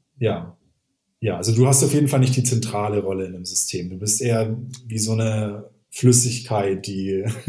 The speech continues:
<laughs> immer mal, weißt du, die, die zwischen den ganzen Pfeilern der, der Disziplinen dich, äh, sich umherbewegt. Aber du bist auf jeden Fall nicht der große Pfeiler, der in der Mitte über alle drüber schaut.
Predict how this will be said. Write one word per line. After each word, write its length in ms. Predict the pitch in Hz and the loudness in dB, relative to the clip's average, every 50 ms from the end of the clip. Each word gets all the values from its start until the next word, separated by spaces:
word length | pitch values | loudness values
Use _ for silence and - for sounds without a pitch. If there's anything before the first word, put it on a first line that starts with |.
| 127 - - | 2 2 2
<laughs> 320 | 139 - - 196 - 131 | 0 2 2 2 2 2
immer 340 | - 185 143 135 143 135 131 | 2 2 2 2 2 2 2
mal, 280 | - 143 123 123 120 120 - - - - - - - - - | 2 2 2 2 0 -2 -6 -10 -16 -16 -18 -18 -12 -2 2
weißt 300 | 127 123 127 127 127 - | 4 6 6 6 6 4
du, 80 | 127 | 4
die, 200 | 117 117 110 107 | 2 2 0 0
die 160 | 110 107 107 | -2 -2 -2
zwischen 440 | 107 - - 131 123 - - 120 107 | -2 0 2 2 2 2 2 0 0
den 500 | 107 107 107 107 104 104 101 104 107 - _ - | 0 0 0 -2 -2 -4 -6 -10 -14 -18 _ -6
ganzen 360 | - 107 104 104 - 110 104 | -2 0 0 2 2 0 0
Pfeilern 500 | - - 113 110 110 110 110 110 107 107 | -2 0 0 2 4 4 4 4 2 2
der, 420 | 104 101 95 92 95 95 92 - _ _ _ _ _ _ _ - | 2 2 2 0 -4 -8 -10 -14 _ _ _ _ _ _ _ -6
der 80 | 110 98 | -4 -2
Disziplinen 1080 | 104 110 - - - 107 - - 107 104 104 107 104 98 95 95 92 92 92 120 131 - - 120 | 0 2 2 2 0 -2 -6 -6 -6 -4 -4 -2 -2 -2 -2 -4 -6 -8 -10 -10 -12 -12 -12 -12
dich, 260 | 117 - 110 101 123 | -8 -6 -4 -2 0
äh, 160 | 127 117 110 | 0 0 0
sich 220 | 104 - 104 104 | -2 -4 -4 -6
umherbewegt. 800 | 107 101 95 98 98 95 95 92 90 87 87 85 - - - - - | -6 -6 -4 -2 -2 -2 -4 -6 -8 -8 -10 -10 -10 -12 -14 -12 -10
Aber 140 | 92 95 95 | -8 -6 -4
du 100 | 101 98 | -4 0
bist 260 | 104 110 101 - - | 0 2 2 2 0
auf 120 | 104 - | 0 0
jeden 160 | 120 113 107 | 0 0 0
Fall 180 | - - 107 104 | 0 -2 -2 -2
nicht 220 | 101 101 - - - | -2 -4 -6 -4 -2
der 120 | 104 98 | -2 -2
große 340 | 98 101 101 104 104 101 98 | -2 0 0 2 2 0 -2
Pfeiler, 320 | - - 104 98 98 98 95 | -4 -6 -6 -6 -4 -4 -6
der 120 | 95 92 | -6 -8
in 60 | 92 | -10
der 100 | 92 90 | -10 -10
Mitte 200 | 92 98 92 - | -10 -8 -8 -8
über 220 | 92 90 90 92 87 | -8 -8 -10 -12 -10
alle 100 | 90 90 | -10 -12
drüber 300 | 90 92 95 95 95 90 | -14 -14 -18 -18 -12 -12
schaut. 400 | - - 90 87 90 - - | -12 -12 -12 -18 -20 -20 -20